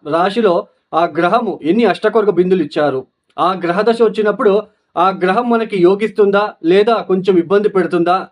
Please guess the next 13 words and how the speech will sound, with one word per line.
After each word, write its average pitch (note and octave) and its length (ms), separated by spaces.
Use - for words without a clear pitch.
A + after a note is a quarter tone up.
దాని G3 340
ద్వారా G#3 400
మనం E3+ 280
తెలుసుకోవచ్చు. D3 380
అంటే F#3 120
అష్టకవర్గ G#3 500
బిందువులు F3+ 560
మనకి E3+ 420
చాలా G3 240
ప్రముఖమైన F#3+ 680
పాత్ర G#3 320
అనేది F#3+ 220
వహిస్తుంది. C#3 520